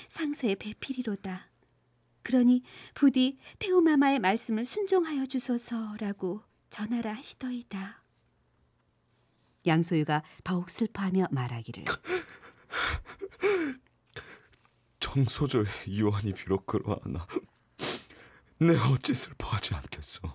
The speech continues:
Speaker 2: 하물며 소저가 죽어가는 마당에도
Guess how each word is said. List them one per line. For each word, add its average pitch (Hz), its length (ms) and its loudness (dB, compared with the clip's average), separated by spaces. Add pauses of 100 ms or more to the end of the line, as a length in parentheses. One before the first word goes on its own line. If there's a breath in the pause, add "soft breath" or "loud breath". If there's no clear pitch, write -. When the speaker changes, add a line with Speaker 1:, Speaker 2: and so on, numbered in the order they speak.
(1040 loud breath)
Speaker 2:
하물며 95 640 -2 (640 loud breath)
소저가 120 440 0
죽어가는 104 520 -2
마당에도 95 520 -4